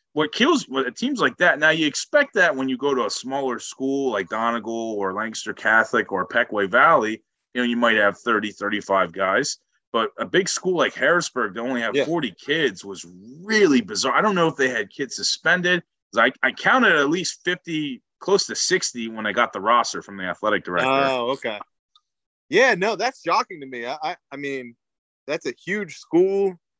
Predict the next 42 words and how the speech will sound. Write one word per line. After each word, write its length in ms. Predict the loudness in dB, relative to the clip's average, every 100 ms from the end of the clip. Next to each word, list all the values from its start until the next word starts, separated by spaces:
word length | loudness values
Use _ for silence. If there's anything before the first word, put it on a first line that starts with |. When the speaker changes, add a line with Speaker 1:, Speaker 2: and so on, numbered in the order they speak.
| _ _
Speaker 2:
and 120 | -6
a 40 | -6
good 320 | 0 2 2
reputation 580 | 0 -4 -4 -4 -4 -10
of 100 | -8
football. 560 | -4 -4 0 -2 -2 -8 -10
You'd 140 | -4
Speaker 1:
Right. 320 | 2 6 4 2
Speaker 2:
think, 20 | -10 _ _ _ _
you'd 180 | -4 -4 2
think, 300 | 2 2 2
uh, 380 | 0 0 -8 -14 _ _ _ _ _ _
you 80 | -8
know, 120 | -8
kids 240 | 0 -2
would 60 | -2
be 80 | -6
chomping 320 | -2 -2 -2
at 80 | -6
the 60 | -4
bit 240 | -2 -2
to 80 | -2
play 220 | -4 -4
for 100 | -4
that 220 | -6 -6
team. 320 | -8 -8 -8 -12 _ _ -20 _
It's 160 | 0 2
weird, 360 | 4 6 4
man. 260 | 2 -4 -4
It 240 | -4 -4
is 140 | -4 -6
weird 300 | -4 -2 -2 -4
that 200 | -8 -8 _ _ _ _ _ _ _ _
the 80 | -14
schools 560 | -8 -2 0 0 0
that 220 | 0 -2 0
get 200 | -2 -2
the 100 | -6
kids 300 | -4 -2 0
out 280 | 0 0 -4 _ _
for 80 | -16
football 640 | -10 -6 -2 -2 -4 -12